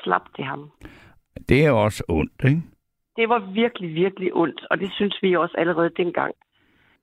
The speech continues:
Speaker 1: Men vi turde jo ikke, for de var så meget større og stærkere end os. Men der følte vi os virkelig magtesløse, og vi græd, og vi græd.
Speaker 2: Mm.
Speaker 1: Øhm, og i øvrigt kan jeg sige, at lille Stig i det her kvarter, det var faktisk Stig Tøfting,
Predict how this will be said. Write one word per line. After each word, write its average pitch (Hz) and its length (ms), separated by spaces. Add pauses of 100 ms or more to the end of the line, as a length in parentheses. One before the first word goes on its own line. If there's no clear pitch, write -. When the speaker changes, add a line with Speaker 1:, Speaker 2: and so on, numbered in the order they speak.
(120)
Speaker 1:
Men 202 240
vi 220 220
turde 247 360
jo 170 80
ikke, 156 180
for 180 60
de 185 160
var 190 260
så 226 80
meget 180 360
større 175 400
og 170 60
stærkere 156 420
end 135 120
os. - 340 (920)
Men 190 100
der 240 100 (100)
følte 208 200
vi 185 120
os 180 80 (100)
virkelig 175 580
magtesløse, 151 680
og 170 240
vi 151 220
græd, 143 340
og 131 100
vi 135 60
græd. 143 280 (320)
Speaker 2:
Mm. 101 440 (380)
Speaker 1:
Øhm, 165 220
og 196 120
i 208 40
øvrigt 247 240
kan 196 80
jeg 175 180
sige, 208 180
at 185 60
lille 226 260 (100)
Stig 165 360 (120)
i 175 220
det 208 140
her 196 120
kvarter, 165 600
det 220 80
var 185 200
faktisk 170 360
Stig - 180
Tøfting, 185 500